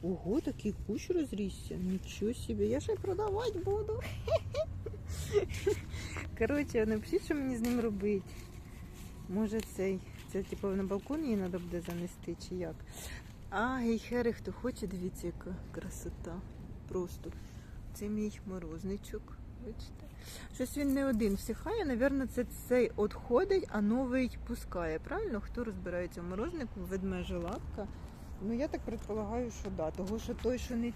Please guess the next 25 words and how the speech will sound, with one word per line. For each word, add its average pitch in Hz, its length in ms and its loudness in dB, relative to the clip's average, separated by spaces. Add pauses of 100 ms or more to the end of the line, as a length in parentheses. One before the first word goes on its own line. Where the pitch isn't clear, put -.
цвів, 320 320 -4 (840)
бачите, 240 440 0
він 269 360 2
не, 285 160 0 (120)
це, 220 120 4
нічого 226 540 2
не, 208 260 4 (500)
не 196 140 4
сохне 170 440 0
в - 20 -2
нього. 165 160 -2
Наоборот, 175 460 0
ще, - 100 -2
ну, 180 200 2
він, 180 200 0 (140)
о, 254 300 0 (400)
блін, 233 600 4
та 226 60 -2
я 269 200 -2
ж 339 240 -4
його 339 200 0 (120)
продавати 349 460 0 (100)
буду 226 220 -2
на 220 160 2
осінь. 202 480 -4